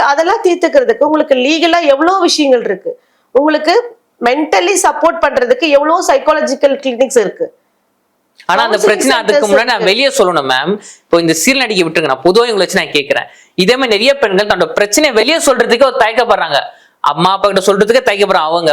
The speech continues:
Speaker 2: ஒரு சைக்காலஜி டாக்டர் போய் என்ன சொல்ல முடியும்?
Speaker 1: சொல்லணுங்க, வெளியில சொல்லணும்.
Speaker 2: அதை ஏன் அந்த ஒரு
Speaker 1: இனிமே
Speaker 2: விஷயத்துல
Speaker 1: வந்து
Speaker 2: மாட்டிட்டு இருக்காங்க? இதான் என்
Speaker 1: ஒரு,
Speaker 2: கேள்வி.
Speaker 1: ஒரு ஃப்ரூட்ஸா இருக்கட்டும், எதுவா இரு-, பூவா இருக்கட்டும், நீங்க மூடி வச்சீங்கன்னா அழுகி தான்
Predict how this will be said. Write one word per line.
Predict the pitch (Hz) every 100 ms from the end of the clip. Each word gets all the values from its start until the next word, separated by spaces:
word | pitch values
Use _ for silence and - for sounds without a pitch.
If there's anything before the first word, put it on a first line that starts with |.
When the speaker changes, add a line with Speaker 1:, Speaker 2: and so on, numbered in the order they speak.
| 202
Speaker 2:
ஒரு | 220 208
சைக்காலஜி | 226 277 262 247 202
டாக்டர் | 196 202 208
போய் | 208
என்ன | 202
சொல்ல | 185 185
முடியும்? | 180 202 _ _ -
Speaker 1:
சொல்லணுங்க, | 254 247 294 262 208 185 190 214
வெளியில | 247 254 247
சொல்லணும். | 226 214 226 160 -
Speaker 2:
அதை | 220 240 311
ஏன் | 285
அந்த | 233
ஒரு |
Speaker 1:
இனிமே | 208 208
Speaker 2:
விஷயத்துல | 285 269
Speaker 1:
வந்து | 220
Speaker 2:
மாட்டிட்டு | 269 285 214
இருக்காங்க? | 196 196 156 127
இதான் | 185 196
என் | 240
Speaker 1:
ஒரு, | 247
Speaker 2:
கேள்வி. | 131 - _ 226
Speaker 1:
ஒரு | 240 233 226 - -
ஃப்ரூட்ஸா | 277 294 294 240
இருக்கட்டும், | 226 208 - 196 214 214
எதுவா | 208 254 269 262
இரு-, | 262
பூவா | 262 285 269
இருக்கட்டும், | 220 202 226 247
நீங்க | 240 202 220
மூடி | 285 277
வச்சீங்கன்னா | 220 214 190 226 202
அழுகி | 247 247 220
தான் | 240